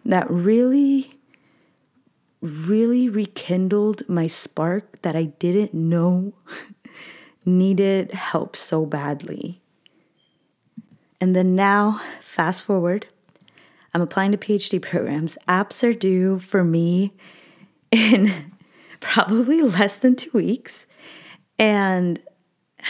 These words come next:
when I had to reach out for letters of rec, and I reached out to my community college professor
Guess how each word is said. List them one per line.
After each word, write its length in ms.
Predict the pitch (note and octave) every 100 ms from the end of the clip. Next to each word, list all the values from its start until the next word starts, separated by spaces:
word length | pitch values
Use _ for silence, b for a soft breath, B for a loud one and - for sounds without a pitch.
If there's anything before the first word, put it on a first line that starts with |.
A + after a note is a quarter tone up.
| B B B B B B B B B
when 180 | A3 G#3
I 280 | G3 G#3 B3
had 220 | A#3+ B3+
to 160 | - A#3+
reach 300 | G3+ G3+ -
out 240 | F3 -
for 120 | G#3+
letters 420 | F3+ E3+ F3 F#3+ F#3+
of 140 | E3+
rec, 320 | - C2 -
and 80 | F3+
I 60 | E3+
reached 360 | E3 F#3+ -
out 140 | G#3 G#3
to 140 | G3+ -
my 140 | F3+
community 380 | F3+ F#3+ F3+ F#3
college 480 | - F3+ E3+ E3+ -
professor 680 | E3 - - - - -